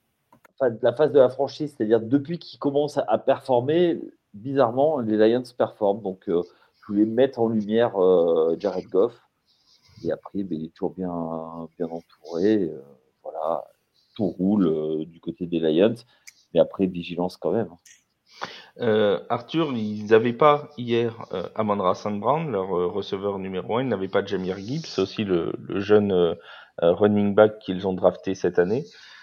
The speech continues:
Speaker 2: Deux absents majeurs dans l'attaque des, des Lions, c'est pourtant quand même quarante-deux points inscrits, certes, contre la défense des Panthers, mais tout de même quarante-deux points inscrits, c'est plutôt encourageant pour la suite de la saison.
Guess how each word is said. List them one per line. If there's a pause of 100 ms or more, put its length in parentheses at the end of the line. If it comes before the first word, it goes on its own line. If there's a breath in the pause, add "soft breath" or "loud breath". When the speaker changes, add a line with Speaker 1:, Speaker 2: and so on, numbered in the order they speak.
(200 loud breath)
Speaker 2:
Deux
absents
majeurs
dans
l'attaque
des, (500)
des
Lions,
c'est
pourtant
quand
même
quarante-deux
points
inscrits,
certes, (120)
contre
la
défense
des
Panthers, (560 loud breath)
mais
tout
de
même
quarante-deux
points
inscrits,
c'est
plutôt
encourageant
pour
la
suite
de
la
saison.